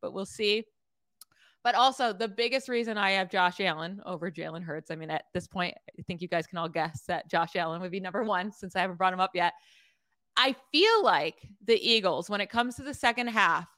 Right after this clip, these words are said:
they play it super safe. They're just like, "Let's run out this clock. We have th-, the running personnel. We have a bunch of different running backs we can bring in. We have Jalen Hurts that can run it, but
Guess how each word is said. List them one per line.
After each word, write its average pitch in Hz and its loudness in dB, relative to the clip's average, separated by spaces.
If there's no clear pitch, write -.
they 226 0
play 226 0
it - -6
super 214 -10
safe. - -12
They're 196 -2
just 196 -6
like, 165 -2
"Let's 175 -4
run 180 2
out 208 0
this 220 -10
clock. 277 6
We 165 -6
have 202 2
th-, 170 -14
the 175 -2
running 208 -2
personnel. 220 -2
We 190 -6
have 190 -4
a 156 -10
bunch 220 0
of 240 -12
different 226 -6
running 208 -2
backs 185 0
we 185 -8
can 160 -14
bring 170 -6
in. 240 0
We 202 -2
have 208 -2
Jalen 233 0
Hurts 277 0
that 196 -4
can 196 -10
run 180 0
it, 165 -4
but 196 2